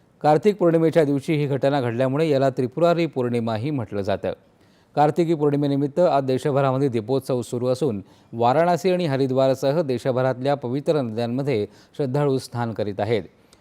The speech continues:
आजच्या पहाटेच्या स्नानाचं विशेष महत्त्व आहे. मंदिर परिसर लक्ष लक्ष दिवांनी, दिव्यांनी उजळून निघाले आहेत.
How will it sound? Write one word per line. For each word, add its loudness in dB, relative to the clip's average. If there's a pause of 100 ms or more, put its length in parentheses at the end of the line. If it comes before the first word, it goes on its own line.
(180)
आजच्या 4
पहाटेच्या 2
स्नानाचं 0
विशेष -2
महत्त्व -2
आहे. 0 (340)
मंदिर 6
परिसर 4
लक्ष -2
लक्ष 2
दिवांनी, -2 (420)
दिव्यांनी 4
उजळून 2
निघाले -2
आहेत. 0